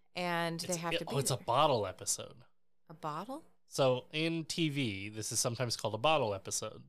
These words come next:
Speaker 2: They do this all the time in different shows where, um, the, the episode takes place entirely in one room or in one space,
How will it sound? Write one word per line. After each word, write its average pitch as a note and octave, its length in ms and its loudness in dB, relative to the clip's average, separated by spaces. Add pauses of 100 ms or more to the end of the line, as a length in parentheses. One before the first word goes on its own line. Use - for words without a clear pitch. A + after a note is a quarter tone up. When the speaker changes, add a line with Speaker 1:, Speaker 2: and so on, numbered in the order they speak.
(160)
Speaker 2:
They A#2 100 -2
do C3+ 200 0
this C#3 240 2
all A#2 120 0
the A2+ 80 -4
time A2 300 -2
in G#2 80 -6
different G2+ 240 -8
shows G2 480 -2
where, F#2+ 460 -8 (500)
um, F#2+ 580 -4 (220)
the, F#2 580 -8 (680)
the A2 200 -2
episode C3 440 2
takes A#2+ 240 -4
place A#2 260 -2
entirely C#3+ 800 0
in A2 220 -2
one G#2+ 380 -2 (200)
room G2+ 240 -8
or F#2 120 -14
in F#2 120 -12
one G2 220 -4
space, - 640 -6